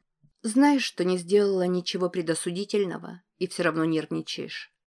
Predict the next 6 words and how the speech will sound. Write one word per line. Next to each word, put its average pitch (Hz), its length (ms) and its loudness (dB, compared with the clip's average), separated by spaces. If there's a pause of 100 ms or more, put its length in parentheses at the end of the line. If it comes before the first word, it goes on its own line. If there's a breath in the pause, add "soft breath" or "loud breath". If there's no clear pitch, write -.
(680)
Я 170 100 -4
чувствую 170 600 -8
тупую 175 440 -2
боль 175 260 -2
в - 60 -12
руке. 175 480 -6